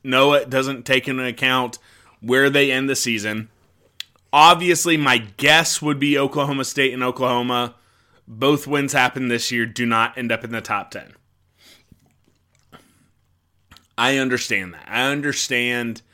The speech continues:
um, a stat like that can, can be a little weird. But the fact that he still is four and two, first that he's played six teams that were ranked in the top ten,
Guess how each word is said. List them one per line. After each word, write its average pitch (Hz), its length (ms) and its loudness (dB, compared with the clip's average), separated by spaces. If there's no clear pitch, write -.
um, 110 580 -4
a 131 60 -10
stat 151 260 4
like 135 140 0
that 127 220 0
can, 127 220 -6
can 131 160 -8
be 120 120 0
a 120 60 2
little 113 300 -4
weird. 80 360 -14
But 139 140 -6
the 147 80 -4
fact 226 380 4
that 254 120 4
he 180 180 -4
still 185 420 -2
is 113 120 -6
four 196 380 6
and 160 160 -2
two, 127 280 0
first 233 420 2
that 175 280 -2
he's 147 300 -8
played 170 440 0
six - 680 -2
teams 175 340 -2
that 151 140 2
were 135 100 -2
ranked 151 340 2
in 156 120 -6
the 123 80 -8
top 135 320 2
ten, 135 420 -2